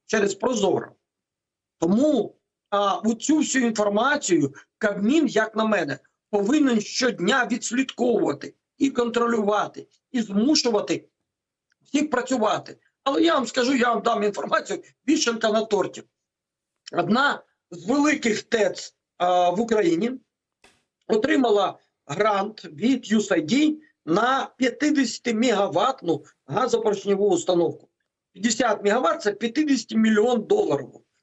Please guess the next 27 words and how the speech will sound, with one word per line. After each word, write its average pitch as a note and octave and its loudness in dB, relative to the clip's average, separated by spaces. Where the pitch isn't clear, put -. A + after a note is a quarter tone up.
Тобто G3 2
це F#3+ -2
величезна G3 0
установка, G3+ -2
а, F#3+ 0
за F3+ 0
всіма A#3 0
витікаючими F3+ 0
обставинами. C3 -4
А, F3 -2
але A#3+ 2
там D#4+ -2
виникла C#4 0
проблема C4 0
в - -6
тому, G3+ -2
і B3 2
вже, A3 2
е, G3+ -2
юсайді B3 0
збиралась F#3 0
передати, A#3 0
але A3 4
виникла B3 0
проблема B3+ 0
вартості B3 -2
монтажу. G#3+ 0